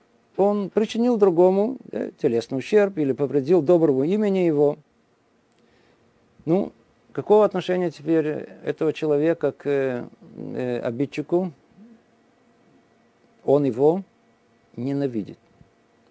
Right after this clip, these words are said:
Он ненавидит. Готовлено его простить за униженное достоинство,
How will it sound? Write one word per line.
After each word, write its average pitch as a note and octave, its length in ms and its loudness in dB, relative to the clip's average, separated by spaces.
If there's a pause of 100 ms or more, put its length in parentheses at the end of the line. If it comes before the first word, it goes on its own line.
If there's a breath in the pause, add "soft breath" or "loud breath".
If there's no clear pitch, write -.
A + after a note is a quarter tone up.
(140)
Он C3+ 140 -14
ненавидит. D3+ 360 -10 (1040 soft breath)
Готовлено F3+ 500 4
его D#3+ 220 2
простить G3 580 -6
за D3 560 -2 (1040)
униженное C#3+ 440 -2
достоинство, E3+ 640 -4